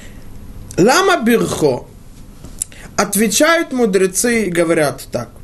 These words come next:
Раби Бирахья, Вераби Достай – ורבי שמואל בר נחמן, ורבי ברכיה,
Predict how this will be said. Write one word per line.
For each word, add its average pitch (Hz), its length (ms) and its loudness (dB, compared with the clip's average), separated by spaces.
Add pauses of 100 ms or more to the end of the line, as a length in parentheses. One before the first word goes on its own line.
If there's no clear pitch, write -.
(1200)
Раби 202 300 2
Бирахья, 208 1000 2 (600)
Вераби 185 540 4
Достай – 196 920 2 (1300)
ורבי 185 440 4
שמואל 180 440 4
בר 175 280 2
נחמן, 202 800 2 (1300)
ורבי 202 560 4
ברכיה, 233 840 2